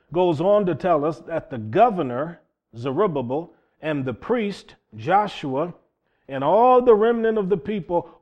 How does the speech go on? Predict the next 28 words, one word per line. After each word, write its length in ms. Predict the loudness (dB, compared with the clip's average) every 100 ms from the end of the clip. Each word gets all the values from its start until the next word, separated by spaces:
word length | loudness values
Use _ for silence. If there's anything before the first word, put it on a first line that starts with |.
| -4
obeyed 800 | -2 -2 -4 -2 0 0 -2
the 100 | -4
voice 460 | -6 -4 -4 -4 -10 _ _
of 200 | -6 -4
the 100 | -6
Lord 360 | -4 -4 -4 -6
their 200 | -6 -6
God 400 | -4 -4 -4 -8 _
and 220 | -12 -10 -8
the 80 |
words 480 | -8 -4 -2 -4 -6
of 140 | -10 -8
Haggai 480 | -8 -8 -6 -6
the 100 | -8
prophet. 440 | -12 -12 -12 -14 -20 _
Now, 200 | -16 -16 -12
that 340 | -4 -2 -2 0
is 200 | 0 0
the 100 | -4
position 600 | -4 -2 -2 -2 -4 -2
we're 140 | -2
to 120 | -2
take 340 | -6 -4 -4 -4
when 140 | -4
we 140 | -2 0
hear 180 | 0
God's 380 | 0 0 -2 -4
word. 320 | -8 -10 -14